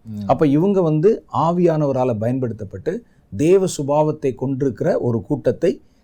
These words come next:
Speaker 2: கர்த்தர் இந்த கடைசி நாட்கள்ல உருவாக்குற மாதிரி,
Speaker 1: ம்.
Speaker 2: சாத்தான் தன்னுடைய சுபாவம், தன்னுடைய
Speaker 1: ம்.
Speaker 2: குணாதிசயங்களை கொண்ட
Speaker 1: ம்.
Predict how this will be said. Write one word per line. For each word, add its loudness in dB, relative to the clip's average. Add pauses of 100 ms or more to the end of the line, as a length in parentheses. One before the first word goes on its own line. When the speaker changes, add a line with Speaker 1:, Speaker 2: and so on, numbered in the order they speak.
Speaker 2:
கர்த்தர் 0
இந்த 0
கடைசி 0
நாட்கள்ல -2
உருவாக்குற -2
மாதிரி, 0
Speaker 1:
ம். -10 (200)
Speaker 2:
சாத்தான் 2
தன்னுடைய 2
சுபாவம், -4
தன்னுடைய -2
Speaker 1:
ம். -8
Speaker 2:
குணாதிசயங்களை -4
கொண்ட -8 (180)
Speaker 1:
ம். -16